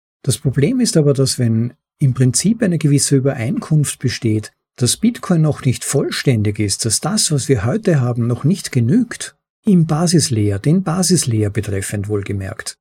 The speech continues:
dass da noch Angst vor Versagen ins System kommt, wenn neue Veränderungen noch hinein sollen,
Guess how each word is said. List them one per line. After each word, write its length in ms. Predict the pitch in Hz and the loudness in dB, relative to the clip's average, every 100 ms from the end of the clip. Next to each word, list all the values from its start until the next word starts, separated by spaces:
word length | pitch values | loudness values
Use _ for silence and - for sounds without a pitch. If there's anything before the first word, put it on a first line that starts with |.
| _ - | _ 0
dass 160 | 151 | 2
da 140 | 170 196 | 2 2
noch 320 | 214 - - | 0 -2 -4
Angst 340 | 143 196 - | 0 0 -2
vor 160 | - 185 | 2 2
Versagen 600 | - 165 143 143 190 202 | 2 0 0 -2 0 2
ins 180 | 135 - | 2 2
System 480 | 113 - 104 101 | -4 -2 -4 -4
kommt, 420 | 107 120 107 107 131 | -8 -8 -8 -6 -2
wenn 180 | 127 | 0
neue 280 | 123 123 151 | 0 0 -2
Veränderungen 760 | 135 156 139 180 190 139 117 107 | 0 -2 2 2 4 2 2 0
noch 180 | 107 | -2
hinein 360 | - 107 104 98 | -2 -2 -2 -6
sollen, 480 | - 101 101 107 | -6 -8 -10 -12